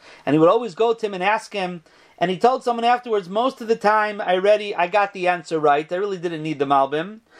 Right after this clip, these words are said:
Sometimes, um, he said differently than me, and I really didn't hold like that. But since I asked the Malbim, I'm going to, uh, follow his, his, his psak. And he said, "Really, I didn't have to go to the Malbim, but I, he was working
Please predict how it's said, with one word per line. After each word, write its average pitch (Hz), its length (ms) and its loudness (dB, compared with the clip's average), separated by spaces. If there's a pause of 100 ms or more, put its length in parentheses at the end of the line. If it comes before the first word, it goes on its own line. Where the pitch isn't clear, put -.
(120)
Sometimes, 233 880 -2 (160)
um, 170 340 2
he 165 180 -12
said 190 320 2
differently 185 380 -4
than 170 160 4
me, 185 180 -2
and 185 100 0
I 160 40 4
really 175 280 -2
didn't 160 240 -2
hold 156 180 2
like 175 180 -2
that. 214 320 2 (220)
But 151 160 -6
since 240 240 2
I 185 140 2
asked 185 280 -2
the 170 80 -4
Malbim, 208 540 -2 (360)
I'm 165 200 0
going 190 320 4
to, 185 320 -4
uh, 165 260 4
follow 190 460 0
his, 165 500 -8
his, 165 400 -4 (260)
his 175 220 2
psak. 170 440 2 (540)
And 180 120 -4
he 196 60 -4
said, 240 240 0
"Really, 277 200 0
I 254 60 4
didn't 262 160 -4
have 254 180 -2
to 254 60 -14
go 254 200 2
to 269 120 -6
the 240 100 0
Malbim, 185 400 0
but 165 100 0
I, 165 120 2
he 180 180 -8
was 160 200 -4
working 202 540 -2